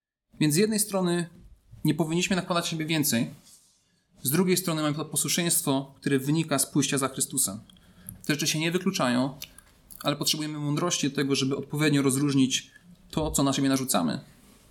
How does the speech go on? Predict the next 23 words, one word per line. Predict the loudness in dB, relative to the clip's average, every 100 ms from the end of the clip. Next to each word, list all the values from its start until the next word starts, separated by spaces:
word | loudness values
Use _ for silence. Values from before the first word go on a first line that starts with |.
| -8
a |
to, | -6 -4
co | -4
faktycznie | -6 -2 0 2
Chrystus | 0 -2 -4 -2 -2
od | 2
nas | 0 0
oczekuje. | -2 -2 2 2 0 -8 _ _ _ _ _ _ _ _ _ -14 -10 -10 -10 -16 -16 0
Drugim | 4 4 6 2 2 -6 _ -20 -14
ciężarem, | -4 0 2 2 0 0 -2 -6 _ _ _ _ _ _ _ _ _ _
jeszcze | -8 -6 -4
bardziej | -4 -4 -4
przytłaczającym, | -6 -6 -6 -4 -4 -2 -2 0 -2 -2 -10 _ _ _ _ _ _ -20 -20 -18 -16 -10
coś, | 0 0 0
co | 0 -2 -2 -4 -4
zasadniczo | 0 2 2 2 -2
każdy | -2 -6 -6 -12
człowiek | -10 -8 -8
wierzący | -4 -2 0 -2 -2
w | -2
swoim | -2 -2 -2
życiu | -2 -2
doświadczył, | -2 0 -2 -2 -2 -4